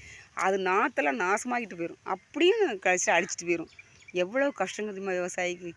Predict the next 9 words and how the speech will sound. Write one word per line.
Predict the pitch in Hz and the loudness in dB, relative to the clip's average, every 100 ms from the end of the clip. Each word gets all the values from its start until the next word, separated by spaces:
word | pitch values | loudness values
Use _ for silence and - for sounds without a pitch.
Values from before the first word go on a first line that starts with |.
| _ - - | _ -20 -18
சொல்கிறோம், | - 190 196 196 | -10 -6 -2 -2
அவ்வளோ | 156 180 180 | -2 -2 -2
கஷ்டத்தையும் | 170 175 202 214 - | -2 -4 -8 -8 -6
தாண்டி | 180 180 214 196 | -2 0 0 2
தான் | 214 226 | 0 -2
அந்த | 190 | -2
நெல்லை | 180 190 202 214 | -2 -2 -2 -4
முத்து | 190 175 - 208 | -4 -8 -10 -8
மணியா | 180 180 190 | -2 0 2